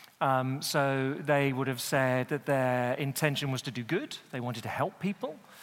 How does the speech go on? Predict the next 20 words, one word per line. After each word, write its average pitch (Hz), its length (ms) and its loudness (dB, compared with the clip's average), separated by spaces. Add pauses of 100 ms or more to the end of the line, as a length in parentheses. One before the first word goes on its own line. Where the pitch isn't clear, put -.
(520)
um, 135 560 2 (220)
but, 147 100 2
and 143 200 0
therefore 139 420 2
they 131 200 2
would 131 160 0
encounter, 151 580 0
engage, 151 920 2
uh, 131 200 0
with 127 100 -8
the 131 80 -6
spirit 269 440 -4
world, 214 380 2
the 156 60 -4
supernatural, 156 920 0
and 160 260 2
they 165 120 4
would 165 340 -2 (420)
cast 143 420 2
spells, 180 800 0